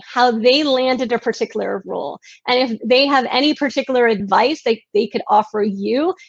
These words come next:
as someone who is looking to break into the field. People wanna help, especially if you're not asking for someone,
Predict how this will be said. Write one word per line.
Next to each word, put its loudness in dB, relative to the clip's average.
as -2
someone 2
who 2
is 2
looking 0
to 0
break 0
into -4
the -4
field. -6
People 6
wanna 4
help, -4
especially 0
if -2
you're 2
not -2
asking -4
for -6
someone, -2